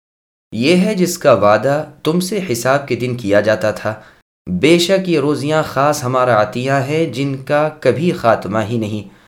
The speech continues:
سامعین، اب ان آیتوں کی تفسیر سماعت کیجیے۔ ابراہیم، اسحاق اور یعقوب علیہم السلام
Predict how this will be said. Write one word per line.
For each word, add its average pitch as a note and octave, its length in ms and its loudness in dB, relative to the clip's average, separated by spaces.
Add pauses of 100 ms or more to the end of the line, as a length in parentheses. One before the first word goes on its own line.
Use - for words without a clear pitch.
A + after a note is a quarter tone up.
(360)
سامعین، C#3 460 2
اب B2+ 100 0
ان A2 100 0
آیتوں A#2 300 2
کی A2+ 160 -6
تفسیر G2 320 -4
سماعت G2+ 440 -2
کیجیے۔ A#2 400 -6 (400)
ابراہیم، C#3 580 6
اسحاق C#3+ 380 -2
اور B2+ 120 2
یعقوب A2+ 440 2
علیہم A2+ 340 2
السلام F#2+ 380 -4